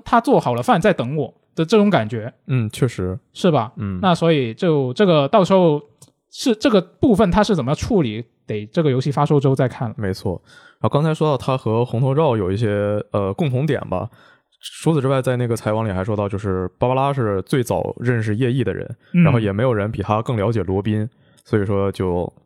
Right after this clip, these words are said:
Speaker 2: 他会在这三个人的关系之中吧，就，就随着游戏推进，他们之间那些故事也是游戏的一个卖点。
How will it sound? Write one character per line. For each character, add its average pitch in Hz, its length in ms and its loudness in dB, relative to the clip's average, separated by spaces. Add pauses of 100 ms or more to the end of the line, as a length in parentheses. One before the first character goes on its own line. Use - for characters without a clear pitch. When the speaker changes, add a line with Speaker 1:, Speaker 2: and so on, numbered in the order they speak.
Speaker 2:
他 92 420 0
会 95 180 -4
在 95 200 -2
这 98 140 -2
三 113 180 -2
个 113 60 -2
人 95 120 -4
的 98 260 -2 (200)
关 139 180 0
系 127 60 0
之 127 80 0
中 147 160 0
吧， 110 100 0
就， 98 220 -4 (480)
就 135 80 0
随 - 140 2
着 175 80 4
游 160 80 2
戏 160 120 0
推 170 200 0
进， 165 200 0
他 120 100 -4
们 113 120 -2
之 120 120 -2
间 127 380 0
那 127 80 0
些 113 120 0
故 120 240 -2
事 95 120 0
也 87 80 -2
是 95 120 0
游 90 120 -2
戏 95 120 -2
的 90 100 -2
一 85 100 -4
个 90 180 -2
卖 123 200 -2
点。 - 140 -8